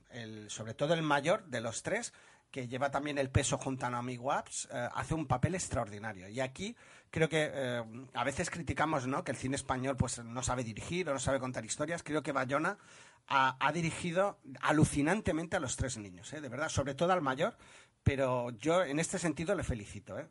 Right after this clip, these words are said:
Mm, consigue aquí una historia brutal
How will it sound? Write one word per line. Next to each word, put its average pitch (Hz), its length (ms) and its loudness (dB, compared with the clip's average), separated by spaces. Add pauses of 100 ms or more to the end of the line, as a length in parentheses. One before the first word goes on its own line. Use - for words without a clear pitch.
Mm, 98 560 -14
consigue 143 420 -2
aquí 139 180 -2
una 147 120 -2
historia 147 380 0
brutal 135 400 2